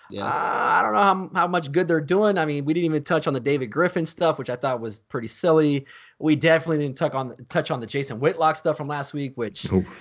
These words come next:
Speaker 2: I don't even wanna
Speaker 1: I'm
Speaker 2: get
Speaker 1: glad
Speaker 2: in.
Speaker 1: we didn't. Yeah. I'm
Speaker 2: <laughs> No.
Speaker 1: <laughs> Yeah, no.
Speaker 2: All I wanna say is I got two fingers up, and they're pointed in
Speaker 1: <laughs>
Speaker 2: a specific direction. I'm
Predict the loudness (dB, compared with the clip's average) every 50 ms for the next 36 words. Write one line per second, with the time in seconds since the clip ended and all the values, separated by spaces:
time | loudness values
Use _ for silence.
0 | -18 _ -2 0 2 2 2 0 -4 -8 -8 -8 -4 -2 -2 -2 0 2 4 4
1 | 6 6 6 4 4 4 2 0 2 0 2 2 2 0 -2 -2 -2 0 0 2
2 | 2 2 2 0 0 0 0 0 0 0 -2 -4 -8 -14 -20 -20 -14 -8 -6 0
3 | 2 2 2 2 0 -2 -2 0 0 -2 -2 -4 -2 0 2 2 2 2 2 0
4 | 0 -4 -8 -12 -10 -8 -6 -4 -4 -2 -2 -2 -4 -4 -6 -8 -8 -6 -4 -4
5 | -4 -2 -2 -4 -2 0 0 2 2 2 0 -4 -10 -8 -8 -10 -10 -8 -6 -4
6 | -2 -2 -2 -2 -2 -4 -6 -8 -8 -6 -6 -4 -4 -4 -4 -4 -6 -6 -8 -10
7 | -10 -8 -6 -4 -2 -2 -2 -4 -4 -2 0 2 2 2 0 0 0 0 0 0
8 | -2